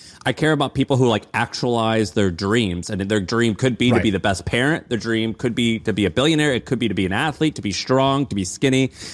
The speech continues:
Speaker 1: I don't care what exactly your dream is. I just wanna see you achieve it, and that makes me happy when I see someone going places. And it just so happens that money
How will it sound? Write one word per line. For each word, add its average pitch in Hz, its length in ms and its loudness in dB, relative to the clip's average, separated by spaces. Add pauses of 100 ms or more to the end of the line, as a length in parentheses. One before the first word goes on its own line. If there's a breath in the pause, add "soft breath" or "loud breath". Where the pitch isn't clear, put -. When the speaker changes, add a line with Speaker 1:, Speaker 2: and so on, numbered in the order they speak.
Speaker 1:
I - 80 0
don't 202 160 2
care 135 180 2
what 117 320 0
exactly 120 640 0
your 104 140 4
dream 110 420 2
is. 90 220 0
I 135 120 -2
just 160 140 0
wanna 135 160 -2
see - 160 -6
you 110 280 -2
achieve 127 460 0
it, 92 220 -2
and 98 180 -2
that 117 160 0
makes 120 220 -4
me 110 80 -2
happy 104 300 -2
when 95 100 -2
I 95 60 -2
see 110 160 -4
someone 98 300 -4
going 95 280 0
places. 90 400 -2 (240 loud breath)
And 175 100 2
it 180 120 2
just 208 180 2
so 170 140 2
happens 131 640 -2 (320 loud breath)
that 139 240 0
money 123 440 2